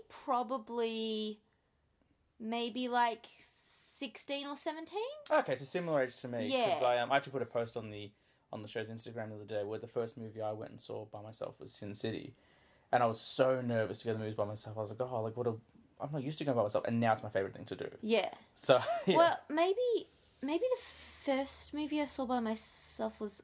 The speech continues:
Speaker 1: Order of the Phoenix. What year did Order of the Phoenix come out?
Speaker 2: No, we saw that together, Order of the Phoenix.
Speaker 1: No, I know. We saw it together, but I saw it multiple times.
Speaker 2: Yeah, that's a good point.
Speaker 1: So
Speaker 2: Uh,
Speaker 1: then, oh, so I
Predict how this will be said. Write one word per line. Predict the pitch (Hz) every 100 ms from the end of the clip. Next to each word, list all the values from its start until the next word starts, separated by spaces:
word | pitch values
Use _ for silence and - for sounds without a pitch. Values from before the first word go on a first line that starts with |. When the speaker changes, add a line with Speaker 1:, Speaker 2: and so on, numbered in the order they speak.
| -
Speaker 1:
Order | 226 233
of | 220
the | 185
Phoenix. | - - 240 247 302 - - -
What | 330
year | 349 359
did | 370
Order | 339 330
of | 311
the | 262
Phoenix | - 240 302 -
come | - 214
out? | - - -
Speaker 2:
No, | 147 160
we | 160 180
saw | 170
that | 165 -
together, | 120 113 92
Order | - -
of |
the | -
Phoenix. | -
Speaker 1:
No, | 302 233
I |
know. | 233 285 208
We | 170
saw | 202 240
it | -
together, | - 220 180
but | 185
I |
saw | 180
it | 214
multiple | 202 202 202 -
times. | 185 240 214 139
Speaker 2:
Yeah, | 127
that's | 120
a | 123
good | 117
point. | 117 117 131 - - - _ _ _ _ _ -
Speaker 1:
So | - 254
Speaker 2:
Uh, |
Speaker 1:
then, | 135 -
oh, | 302 311
so |
I | 311